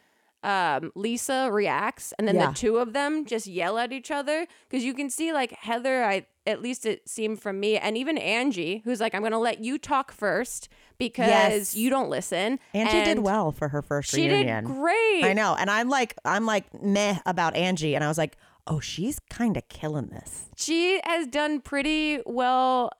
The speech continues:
Speaker 1: compared to the way I have seen her, like, sort of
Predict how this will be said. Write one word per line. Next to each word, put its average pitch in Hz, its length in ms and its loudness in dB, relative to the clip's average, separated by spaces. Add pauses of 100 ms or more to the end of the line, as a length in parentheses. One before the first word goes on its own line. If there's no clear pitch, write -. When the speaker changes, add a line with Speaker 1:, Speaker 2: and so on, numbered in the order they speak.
(600)
Speaker 1:
compared 233 800 2
to 226 300 0
the 220 120 2
way 214 560 2 (120)
I 196 560 0
have 185 260 -2
seen 185 380 -4
her, 170 580 0
like, 160 260 -2
sort 160 300 -4
of 156 200 -4